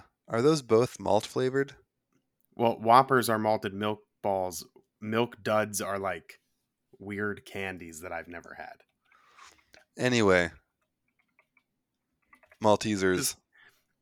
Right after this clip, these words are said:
Speaker 2: really, just really quick. Okay, wait. Milk duds.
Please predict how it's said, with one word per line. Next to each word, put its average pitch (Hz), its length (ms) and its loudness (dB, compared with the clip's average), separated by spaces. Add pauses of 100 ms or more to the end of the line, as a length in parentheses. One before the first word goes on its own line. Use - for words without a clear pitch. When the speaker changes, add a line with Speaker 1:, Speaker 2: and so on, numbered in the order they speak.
(240)
Speaker 2:
really, 190 280 2
just 185 200 0
really 226 260 2
quick. - 420 -2 (260)
Okay, 120 160 4
wait. 110 240 0 (160)
Milk 120 420 2
duds. 98 640 2